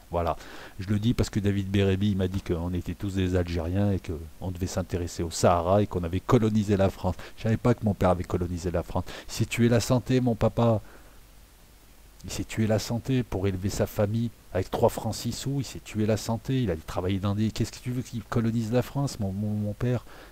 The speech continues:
Qu'est-ce que, est-ce que tu crois que je suis en train de coloniser la France, là ? Je suis en train de vivre dans mon pays.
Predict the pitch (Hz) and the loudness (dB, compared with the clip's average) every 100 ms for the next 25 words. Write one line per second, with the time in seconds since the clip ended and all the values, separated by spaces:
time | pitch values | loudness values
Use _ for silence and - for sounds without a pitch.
0 | - 110 - - 202 - - - - 127 | -10 -8 -4 -4 -4 -6 -12 -8 -4 -4
1 | - 117 - 107 - 104 104 104 107 110 | -2 -4 -2 -4 -2 -2 0 0 0 0
2 | 113 - 143 - 123 - - - - - | -4 -6 -6 -6 -8 -10 -20 -18 -18 -20
3 | - - 98 - 95 87 107 113 117 113 | -18 -6 -4 -4 -6 -4 -2 0 0 -2
4 | 120 123 127 | -2 -2 -4